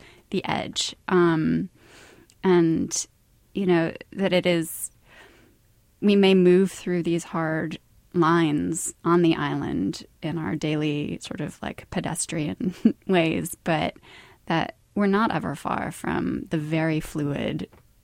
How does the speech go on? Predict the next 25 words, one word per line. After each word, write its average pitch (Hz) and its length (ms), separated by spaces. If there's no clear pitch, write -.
sort 143 240
of 139 280
edge - 560
where 143 300
the 170 120
horizon - 640
is, - 480
you 262 80
know, 175 220
distant - 500
or 170 260
not - 240
so. - 240
In 170 100
the 156 80
case - 300
of 170 140
the 185 80
Hudson, - 380
it's - 180
just - 200
across 170 280
the 185 100
way. 156 200
But, 156 320